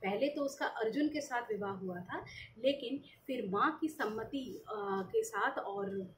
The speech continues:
मतलब, अ, सबके आदेश से सब कुछ, फिर पांचों पांडवों से ही द्रौपदी का विवाह हो गया। क्योंकि ये आपकी किताब में लिखा नहीं है,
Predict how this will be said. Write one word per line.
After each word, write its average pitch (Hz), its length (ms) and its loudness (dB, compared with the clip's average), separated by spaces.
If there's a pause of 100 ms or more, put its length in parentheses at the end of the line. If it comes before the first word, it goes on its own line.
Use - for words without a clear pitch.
मतलब, 196 320 -4 (1300)
अ, 185 300 2
सबके 240 400 0 (280)
आदेश 220 460 6
से - 280 0
सब - 260 -6
कुछ, - 280 -2 (560)
फिर 208 140 6 (120)
पांचों 262 360 6
पांडवों 226 520 4
से 262 160 0
ही 233 400 4 (260)
द्रौपदी 185 400 2
का 175 180 -2
विवाह 180 300 0
हो 175 180 -6
गया। - 280 -16 (340)
क्योंकि 269 540 -2
ये 254 220 2
आपकी - 340 -2
किताब 240 220 4
में 262 120 0
लिखा 240 260 2
नहीं 262 300 -2
है, 277 260 -2